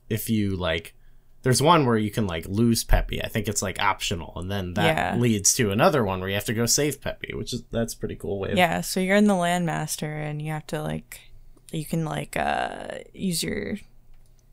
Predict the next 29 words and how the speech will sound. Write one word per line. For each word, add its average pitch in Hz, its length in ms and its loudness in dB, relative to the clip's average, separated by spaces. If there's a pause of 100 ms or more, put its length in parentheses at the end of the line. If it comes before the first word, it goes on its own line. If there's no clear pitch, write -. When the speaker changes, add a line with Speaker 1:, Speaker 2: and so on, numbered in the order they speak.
(520)
Speaker 2:
jetpack, 175 720 2
like, 180 160 4
thing 190 540 6
Speaker 1:
Yeah. 233 720 8 (200)
Speaker 2:
<laughs> - 220 -4
to, 190 120 6
like, 170 200 8
fly 160 380 6
up 160 400 4
and, 156 340 0
uh, - 460 -2
you 185 140 -2
know, 156 140 0
roll 151 540 0
and 156 180 -2
avoid 156 400 -2
this, - 280 0
uh, - 380 0 (540)
this - 220 -2
monster's 156 560 -2
attacks. 160 680 -4
It - 80 -8
kinda, 233 800 4
some 226 200 4
of 302 60 4
the 277 60 4
bosses 180 440 4
feel 160 360 -2
like, - 400 -4